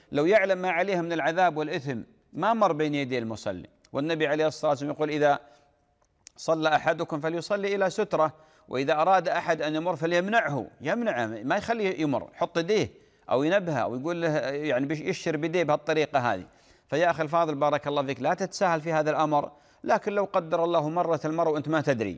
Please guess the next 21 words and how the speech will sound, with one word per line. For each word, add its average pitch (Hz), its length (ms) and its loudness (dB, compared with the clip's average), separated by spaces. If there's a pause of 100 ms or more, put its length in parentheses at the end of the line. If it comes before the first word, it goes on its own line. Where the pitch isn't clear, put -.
(480)
اخطفت 160 500 0
وطلعت 151 440 0
من 151 120 -4
أمامك 156 460 0
وأنت 143 180 -6
ما 160 140 0
تدري، 135 380 -2 (280)
أرجو 160 320 2
أن 143 140 -2
يكون، 147 380 -2
أن 139 100 -2
لا 147 160 2
يكون 143 320 -2
قد 143 220 -4
قطعت 127 460 0
الصلاة، 139 340 0
وإن 139 240 -2
كان 143 240 0
بعض 123 260 0
أهل 123 220 -2
العلم، 143 340 0